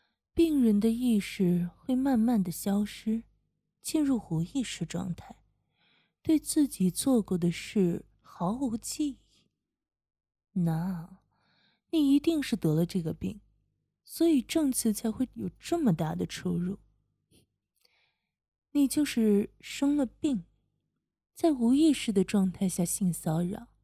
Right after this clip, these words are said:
这就是答案。嗯，一定是这样的，所以你才会什么都不记得。你不要怕，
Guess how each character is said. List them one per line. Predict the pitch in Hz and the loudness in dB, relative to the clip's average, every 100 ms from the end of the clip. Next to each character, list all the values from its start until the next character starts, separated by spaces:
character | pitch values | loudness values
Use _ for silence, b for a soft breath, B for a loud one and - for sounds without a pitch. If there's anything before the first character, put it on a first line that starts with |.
| _ _ _ _ _ - | _ _ _ _ _ -8
这 | - 320 | -4 -2
就 | - | -2
是 | 175 - | -4 -4
答 | - 226 | -10 -10
案。 | 175 185 214 _ _ _ _ _ _ _ b b b b b _ | -8 -10 -12 _ _ _ _ _ _ _ b b b b b _
嗯， | 339 349 220 _ _ _ _ _ _ _ _ | -6 -6 -8 _ _ _ _ _ _ _ _
一 | 202 202 | -2 -2
定 | - 320 | -2 -4
是 | 240 - | -6 -8
这 | 170 | -6
样 | 160 - - | -6 -8 -18
的， | - _ _ _ _ _ _ _ _ _ _ b b b b b | -20 _ _ _ _ _ _ _ _ _ _ b b b b b
所 | - 330 359 | 0 4 4
以 | |
你 | 359 254 | 4 2
才 | 220 226 | 2 -2
会 | - 233 214 202 - | 2 2 4 2 -4
什 | - - | -6 2
么 | 180 | 2
都 | 196 254 | 2 -2
不 | - | -4
记 | 190 - 302 | -4 -2 -2
得。 | - - _ _ _ _ _ _ _ _ _ _ _ _ _ _ _ _ - | -4 -12 _ _ _ _ _ _ _ _ _ _ _ _ _ _ _ _ -4
你 | 208 | 0
不 | 190 | 2
要 | 196 220 | 2 0
怕， | - - 254 180 | -4 -8 -6 -8